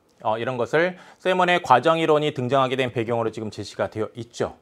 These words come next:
어, 그리고 철학자들의 인식 변화, 의심하기 시작했어요. 의심했습니다. 뭘요? 인과가 과학적 개념인지. 그러니까 일 번 적절하죠. 다음, 이 번을 보면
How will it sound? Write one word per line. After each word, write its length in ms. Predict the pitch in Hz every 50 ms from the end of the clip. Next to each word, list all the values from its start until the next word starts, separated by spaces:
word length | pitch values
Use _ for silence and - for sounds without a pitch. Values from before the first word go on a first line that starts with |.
| _ _
어, 120 | - 117 117
그리고 260 | - 139 147 160 156
철학자들의 600 | - 202 220 240 233 247 233 220 214 214 208 175 131
인식 260 | 139 143 139 185 180
변화, 460 | 180 185 175 170 175 170 123 90 - _ _ _ _ _ _ _ _ _ _ _ _ _ _ - _
의심하기 340 | - 214 220 - 247 233 190
시작했어요. 360 | 170 175 135 120 - - - - _ _ _ _ _ 110 104 - _ _ _ _ _ _ _ _ _ _ _ _ -
의심했습니다. 600 | 143 170 175 196 175 - - 113 87 - - - _ _ _ _ _ _ _ _ _ _
뭘요? 400 | 113 117 120 113 127 165 190 185 _ _ _ _ _ _ _
인과가 380 | 123 123 131 127 135 131 156 151
과학적 340 | - 139 127 117 - 117 -
개념인지. 440 | 123 101 90 98 - - - - _ _ _ _ _ _ _ _
그러니까 380 | - 117 110 - 127 110 - _ _ -
일 140 | 147 139
번 120 | 123 110 107
적절하죠. 540 | 113 - - 107 95 107 107 - 127 123 - _ _ _ _ _ - - - _
다음, 280 | _ 151 139 117 98 - -
이 80 | - 156
번을 200 | 160 185 180 165
보면 360 | 147 147 151 156 135 117 -